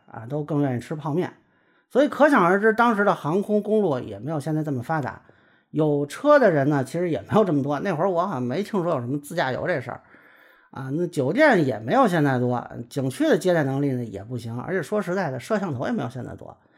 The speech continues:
社会治安还是现在更好一些。啊，这些我就不找数据了，大家想也能想到。所以呢，当时一个长达七天的假期，对于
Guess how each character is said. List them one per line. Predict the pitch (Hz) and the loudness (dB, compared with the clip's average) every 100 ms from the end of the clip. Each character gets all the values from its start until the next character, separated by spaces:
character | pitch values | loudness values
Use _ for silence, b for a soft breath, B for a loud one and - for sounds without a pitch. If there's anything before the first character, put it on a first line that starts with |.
| b | b
社 | b 220 | b 0
会 | 202 | 0
治 | 208 | 0
安 | 214 254 226 | 0 0 -2
还 | 175 | -2
是 | 135 | -4
现 | 143 165 | -6 -6
在 | 160 196 | -2 -2
更 | 165 139 | -2 -6
好 | 101 107 | -8 -12
一 | |
些。 | 113 120 - B B B B | -14 -16 -18 B B B B
啊， | - | -2
这 | 220 247 | 2 6
些 | |
我 | 254 | 6
就 | 175 | 6
不 | 208 | 4
找 | 151 | 0
数 | 123 196 | 2 0
据 | 202 | 2
了， | 165 | 0
大 | 147 170 | 0 0
家 | 202 | 0
想 | 208 175 | 0 0
也 | |
能 | 233 160 | 2 0
想 | 151 - | -4 -8
到。 | 107 - b b b b | -12 -14 b b b b
所 | - 262 | 0 4
以 | |
呢， | 269 226 196 - _ | 6 6 2 -6 _
当 | 359 440 | 2 2
时 | 415 311 | 4 2
一 | 311 | 4
个 | - | 2
长 | - - 233 | 0 -2 0
达 | 254 220 | 2 2
七 | 220 - 320 330 | 0 -4 -2 0
天 | 240 | 2
的 | 185 | 2
假 | 170 147 | 0 -2
期， | 131 147 | -2 -2
对 | 147 175 | -2 -2
于 | 190 | -4